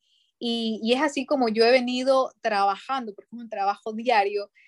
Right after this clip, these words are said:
el tema de los clientes, cómo, cómo, cómo decirles las cosas, cómo hacer las cosas.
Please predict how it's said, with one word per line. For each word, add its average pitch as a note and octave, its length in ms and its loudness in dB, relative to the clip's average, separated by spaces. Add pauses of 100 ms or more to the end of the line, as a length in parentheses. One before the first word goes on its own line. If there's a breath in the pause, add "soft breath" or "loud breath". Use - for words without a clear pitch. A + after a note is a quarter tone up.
(180 soft breath)
el G3+ 140 -10
tema A3 240 2
de A3 80 4
los A3 120 -4
clientes, A3 840 0
cómo, A3 420 0
cómo, G#3+ 440 0
cómo B3+ 180 2
decirles C4+ 480 -2
las A3 140 -12
cosas, A3+ 400 -2
cómo B3 260 -2
hacer C4 300 -2
las B3+ 160 -4
cosas. G3+ 340 -6